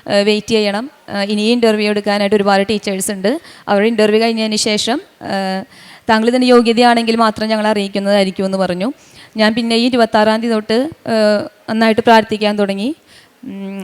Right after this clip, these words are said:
അപ്പോൾ എനിക്ക് മാതാവ് നാലെന്നുള്ളൊരു ഡേറ്റ് കാണിച്ചു. കറക്റ്റ് സെപ്റ്റംബർ നാലാം തീയതി സ്കൂളിൽ നിന്ന് എന്നെ വിളിക്കുകയും ജോയിൻ ചെയ്യാനായിട്ട് പറയുകയും ചെയ്തു. ഏഹ്, ഞാൻ ജോയിൻ ചെയ്തെങ്കിലും എനിക്ക് അവിടെ വളരെ ബുദ്ധിമുട്ടായിരുന്നു. എനിക്ക്,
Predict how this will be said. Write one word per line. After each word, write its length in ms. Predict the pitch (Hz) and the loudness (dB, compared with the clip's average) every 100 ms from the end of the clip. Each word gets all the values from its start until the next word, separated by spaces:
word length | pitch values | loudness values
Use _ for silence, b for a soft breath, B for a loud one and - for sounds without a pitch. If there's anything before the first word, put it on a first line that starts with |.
| - | -6
അപ്പോൾ 140 | 214 254 | -2 0
എനിക്ക് 160 | 226 240 | 0 -2
മാതാവ് 400 | 233 220 208 214 285 - 214 | 0 2 2 2 -2 -4 0
നാലെന്നുള്ളൊരു 680 | 208 214 220 233 220 220 220 - 208 | 2 2 2 2 2 0 -2 -4 -4
ഡേറ്റ് 260 | 196 208 202 | -4 -4 -2
കാണിച്ചു. 360 | 190 190 - 269 - _ _ | -2 -4 -6 -8 -10 _ _
കറക്റ്റ് 280 | 220 220 226 | 0 0 0
സെപ്റ്റംബർ 360 | 240 226 226 220 226 | 0 2 0 0 0
നാലാം 320 | 226 226 208 | 0 0 -2
തീയതി 140 | 208 214 | -4 -8
സ്കൂളിൽ 200 | 240 214 | -4 -4
നിന്ന് 120 | 208 220 | -2 -4
എന്നെ 100 | 214 | -4
വിളിക്കുകയും 480 | 214 214 196 190 320 - B B 220 | -4 -4 -2 -2 -2 -6 B B 2
ജോയിൻ 220 | 220 220 214 | 4 4 2
ചെയ്യാനായിട്ട് 480 | 220 208 202 196 202 | 0 0 0 -2 -2
പറയുകയും 420 | 202 196 185 185 185 | 0 0 -2 -4 -6
ചെയ്തു. 240 | 185 175 233 - B B - | -6 -4 -4 -8 B B -8
ഏഹ്, 160 | 214 208 220 | -4 -2 0
ഞാൻ 120 | 226 254 | 2 6
ജോയിൻ 220 | 247 247 269 | 6 4 2
ചെയ്തെങ്കിലും 480 | 262 247 240 240 254 | 0 -2 -2 -2 -2
എനിക്ക് 160 | 226 233 | 0 2
അവിടെ 120 | 226 | 4
വളരെ 200 | 220 208 214 | 4 2 0
ബുദ്ധിമുട്ടായിരുന്നു. 680 | 208 208 202 214 202 196 208 | -2 -4 -2 0 0 -2 -4
എനിക്ക്, 240 | 196 202 | -4 -4